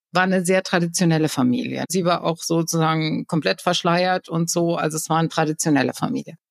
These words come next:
Und Mädchen werden da in einem ganz anderen Ton erzogen. Jetzt ist die Frage,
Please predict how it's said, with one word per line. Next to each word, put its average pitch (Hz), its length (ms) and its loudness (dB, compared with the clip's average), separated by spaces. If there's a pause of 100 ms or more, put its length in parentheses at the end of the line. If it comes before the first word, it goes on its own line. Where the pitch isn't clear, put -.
(240)
Und 202 200 2
Mädchen 220 420 0
werden 208 260 0
da 196 280 2
in 180 120 -6
einem 190 120 -2
ganz 185 180 0
anderen 175 400 0
Ton 175 240 2
erzogen. 147 420 0
Jetzt 156 160 -4
ist 226 200 -2
die 294 100 4
Frage, 180 640 0